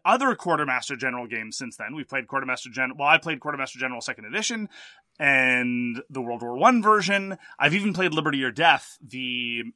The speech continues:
Peloponnesian Wars one since then, but have had no desire to return back to Quartermaster General of the Cold War. And, uh, I, I just did not enjoy it. It was just the standout from the series in terms of failing to engage. It was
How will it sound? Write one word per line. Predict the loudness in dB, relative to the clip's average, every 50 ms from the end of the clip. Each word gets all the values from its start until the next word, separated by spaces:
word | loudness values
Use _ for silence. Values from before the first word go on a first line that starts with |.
| _ -18 -8
Peloponnesian | -2 0 0 0 0 -2 -4 -2 -2 -2
Wars | 2 6 6 6 6 4
one | 0 0 0 0 -2
since | -4 -6 -8 -8 -10 -10
then, | -10 -10 -10 -12 -16 _ -20 -20 -20 -20 _ _
but | 2 2 4 4
have | 4 4 4
had | 4 2 4
no | 2 0 4 6 6 6 6
desire | 6 6 6 6 6 6 6
to | 4
return | 0 -2 -2 -4 -2 2
back | 4 4 6 4 4 0 -6 -18 -12 -10
to | -4 -2 0 0 0 -2 -2 -4
Quartermaster | -2 -2 -2 -2 -2 -6 -8 -8 -8
General | -8 -8 -8 -10
of | -12
the | -12
Cold | -10 -10 -10 -10 -12
War. | -12 -10 -10 -10 -10 -12 _ -20 -20 -20 -20 _ _ _ _ -4
And, | -2 0 2 2 0 0 0 2
uh, | 4 4 4
I, | 6 4 4 4 4
I | 0 0 0
just | 0 -6 -6 -6
did | -4 0
not | 2 2 4 4
enjoy | 2 0 2 4 6 6 6
it. | 6 6 2
It | 2 0
was | -4 -6 -6
just | -4 -4 -4 -4
the | -2
standout | 0 0 2 4 2 2 2 4 2 2 2
from | 0 -4 -4
the | -2
series | 0 2 4 4 4 2 2 0 -2 -2 -2
in | -2 -2
terms | -2 -2 -2 -2 0 0
of | 0 -2 -2
failing | -4 -2 0 0 0 0 0 0
to | 0 0 2
engage. | 2 2 4 4 4 4 4 2 0 -2 -2
It | -2 -2
was | 0 -2 -2 -4